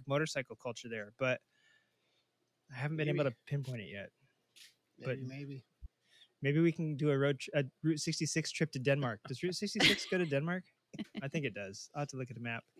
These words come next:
Speaker 1: But anyway, uh, yeah, our listens are up a hundred and five percent over last month and seven percent over last year. So that's awesome. My goal is with this executive team, or this, uh, we're not an executive team. We're an,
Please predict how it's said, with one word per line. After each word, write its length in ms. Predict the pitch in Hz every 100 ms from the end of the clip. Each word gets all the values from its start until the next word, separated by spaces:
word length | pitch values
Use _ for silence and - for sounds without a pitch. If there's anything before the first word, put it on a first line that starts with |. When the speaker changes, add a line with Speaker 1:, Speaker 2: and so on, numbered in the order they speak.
| - - - - -
Speaker 1:
But 100 | 202
anyway, 400 | 262 185 175 175 _ - - - -
uh, 240 | 175 170 165
yeah, 180 | 196 175
our 140 | 180
listens 360 | 202 214 277 220
are 120 | -
up 320 | 185 185 - -
a 80 | 170
hundred 240 | 160 190
and 100 | 185
five 160 | 180 165
percent 400 | 170 - 175 - -
over 200 | 160 151
last 320 | 139 160 -
month 260 | 170 175 175 _ _ -
and 200 | 156 143
seven 440 | - - 190 208
percent 340 | 196 170 190 185
over 160 | 156 156
last 400 | 160 165 160 -
year. 320 | 151 175 214
So 180 | - 156
that's 180 | 151 151
awesome. 320 | 147 156 165
My 160 | 170 202
goal 360 | 196 180 170
is 280 | 143 147 -
with 200 | 151 -
this 320 | 170 147 - -
executive 800 | 151 123 165 160 175 170 160 151 -
team, 400 | - 170 165 160
or 120 | 143
this, 260 | 139 135 -
uh, 180 | 135 127
we're 100 | 156
not 120 | 147
an 120 | 127
executive 480 | 117 107 127 117 104
team. 220 | - 110
We're 220 | 123 117 113
an, 140 | 123